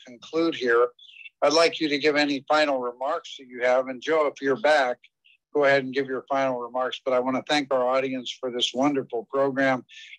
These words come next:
We're learning so much. Bill, we want to have you back again.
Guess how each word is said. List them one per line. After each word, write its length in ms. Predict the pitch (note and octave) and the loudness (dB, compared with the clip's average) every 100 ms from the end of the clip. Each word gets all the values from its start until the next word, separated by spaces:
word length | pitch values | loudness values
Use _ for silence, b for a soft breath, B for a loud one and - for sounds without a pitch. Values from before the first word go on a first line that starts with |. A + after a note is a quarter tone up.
| - | -2
We're 140 | C#3+ | 2
learning 340 | D3 E3 E3 C#3+ | 4 4 2 0
so 260 | - C3 | -2 -2
much. 420 | B2+ C#3+ D3+ - - | 0 0 0 -4 -4
Bill, 240 | D#3 D#3 | -2 -2
we 140 | D3 C#3 | -4 -6
want 200 | C#3+ C#3+ | -4 -4
to 60 | |
have 220 | C#3 C#3+ B2+ | -4 -4 -6
you 100 | B2+ - | -8 -4
back 200 | C3 B2+ | -4 -4
again. 500 | C3+ A2 C#3 C#3 C3+ | -12 -10 -6 -6 -8